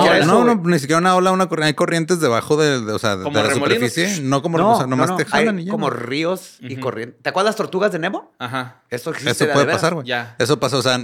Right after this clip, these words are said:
Speaker 3: cuando un-, una vez cuando andamos en lo de Xcaret, que andábamos nadando, y es que estaba como que acordonada una zona, güey.
Speaker 2: Ajá.
Speaker 3: Entonces, Tania y yo andamos allá, este, nos acercamos para nadar, y de repente,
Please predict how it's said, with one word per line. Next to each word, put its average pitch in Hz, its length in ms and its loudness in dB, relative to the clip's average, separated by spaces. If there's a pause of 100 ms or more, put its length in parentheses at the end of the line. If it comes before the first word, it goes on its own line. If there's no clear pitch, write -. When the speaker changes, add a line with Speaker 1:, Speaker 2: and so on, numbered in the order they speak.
Speaker 3:
cuando 110 640 0
un-, 107 220 -12
una 120 200 -2
vez 123 200 0
cuando 123 220 -4
andamos 107 320 -2
en 120 120 -2
lo 104 140 0
de 90 320 0
Xcaret, 107 420 -4
que - 160 -4
andábamos 101 400 -2
nadando, 120 580 -2
y 104 100 -6
es 98 120 -4
que - 60 -18
estaba 104 260 -2
como 104 220 -8
que - 80 -10
acordonada 92 480 -4
una 98 160 -6
zona, 117 240 -4
güey. 107 180 -14
Speaker 2:
Ajá. 117 200 -16
Speaker 3:
Entonces, 113 260 -18
Tania 113 240 0
y - 20 2
yo 117 80 2
andamos 113 380 0
allá, 95 440 0
este, 113 200 -10
nos 87 100 -10
acercamos 107 460 -6
para 101 180 -4
nadar, 117 260 0
y 120 100 -2
de 110 80 2
repente, 101 680 -4